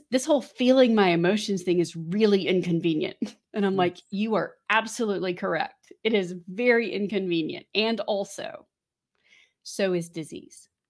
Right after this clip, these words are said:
Speaker 2: You know, it's interesting that you bring that up. <clears throat>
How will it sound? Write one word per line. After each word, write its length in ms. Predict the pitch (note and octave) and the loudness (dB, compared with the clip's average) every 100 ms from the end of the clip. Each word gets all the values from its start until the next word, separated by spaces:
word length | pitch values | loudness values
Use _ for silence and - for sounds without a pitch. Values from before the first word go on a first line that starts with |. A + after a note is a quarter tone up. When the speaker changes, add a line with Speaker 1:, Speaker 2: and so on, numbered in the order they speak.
| _ _ _ _ _ _ _ - | _ _ _ _ _ _ _ -6
Speaker 2:
You 140 | E3 | -4
know, 280 | E3+ E3 D#3 | -2 -4 -4
it's 260 | F3 F3 - | -6 -4 -2
interesting 540 | G#3+ G3+ F3+ - D#3+ | -2 -2 -4 -2 -2
that 100 | D3 | -2
you 120 | C#3+ D3 | -4 -4
bring 260 | D3+ D3 | -4 -2
that 120 | C#3+ | -2
up. 400 | D3 C#3+ - - - - _ | -2 -2 -4 -10 -12 -12 _
<clears throat> 240 | - | -10